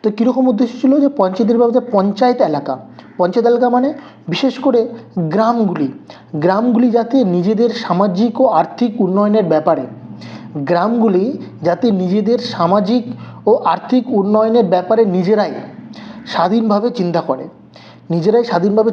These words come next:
চিন্তা করতে পারে যে তারা তাদের গ্রামের উন্নয়ন, সামাজিক বা আর্থিক উন্নয়নের জন্য কী কী পদক্ষেপ তারা নেবে, সিদ্ধান্ত গ্রহণ করবে এবং সমানভাবে কাজ করে।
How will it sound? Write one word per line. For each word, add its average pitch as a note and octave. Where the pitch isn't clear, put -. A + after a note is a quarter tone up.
চিন্তা F#3+
করতে F#3
পারে F3
যে A#3+
তারা G3+
তাদের G3+
গ্রামের E3+
উন্নয়ন, G3
সামাজিক F#3
বা A3+
আর্থিক G3+
উন্নয়নের F#3
জন্য G3
কী A3
কী A#3
পদক্ষেপ G3
তারা G3
নেবে, D#3
সিদ্ধান্ত G#3+
গ্রহণ G#3
করবে D3+
এবং G3
সমানভাবে G#3
কাজ E3
করে। B2+